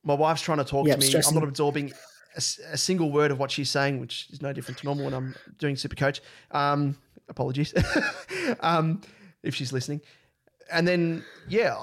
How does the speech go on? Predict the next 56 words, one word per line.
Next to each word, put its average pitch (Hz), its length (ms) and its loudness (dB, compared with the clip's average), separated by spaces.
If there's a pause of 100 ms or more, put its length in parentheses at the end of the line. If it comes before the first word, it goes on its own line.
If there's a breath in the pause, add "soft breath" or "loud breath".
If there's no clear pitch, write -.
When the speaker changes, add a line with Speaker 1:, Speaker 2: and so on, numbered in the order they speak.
(120)
Speaker 1:
the 170 100 4
only 202 120 2
thing 202 140 -2
I'll 175 60 4
have 156 80 0
to 151 80 -2
worry 165 240 2
about 131 320 0
is 143 560 -6
obviously 147 320 -2
the 131 120 -2
rookies 165 320 -6
and 147 100 -12
stuff. 135 260 -6
If 135 120 -8
there's, 139 120 -8
if 139 220 -6
there's 147 140 0
any, 139 420 4
um, 123 280 2
Speaker 2:
Yeah. 123 120 2 (320)
Speaker 1:
any 147 100 2
surprise 131 600 0
omissions, 131 440 -2
that 135 120 -4
sort 143 160 -6
of 131 80 -6
thing. 143 180 -6
But 135 180 -2 (880)
super 202 300 0
happy 151 200 0
with 135 100 0
my 127 100 2
structure. 135 420 0
I 139 60 2
think 147 180 -2
it - 20 -14
gives 139 160 -4
me 139 60 -2
a 135 40 -2
bit 135 100 -8
of 127 60 -10
security 139 380 -4
across 135 280 -4
the 143 80 -12
board. 147 320 2 (380 soft breath)
Um, 131 420 0
rookies 151 300 -2
there 139 120 4
that 135 120 0
I 127 60 2
think 165 220 4
Speaker 2:
Yeah. 151 60 -4
Speaker 1:
will 147 80 0
make 135 220 0
cash, 139 420 0